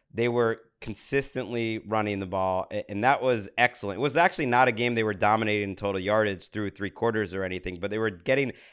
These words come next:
everything they wanted to done. I think s-, fifteen of their first twenty-six plays were first downs.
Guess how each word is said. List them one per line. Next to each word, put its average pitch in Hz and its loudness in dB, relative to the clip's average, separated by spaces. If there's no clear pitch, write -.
everything 147 6
they 123 6
wanted 107 2
to 101 -8
done. 98 2
I 95 0
think 107 -6
s-, - -16
fifteen 165 -2
of 131 2
their 113 -2
first 151 0
twenty-six 127 -2
plays 110 0
were 90 -8
first - -8
downs. 78 -12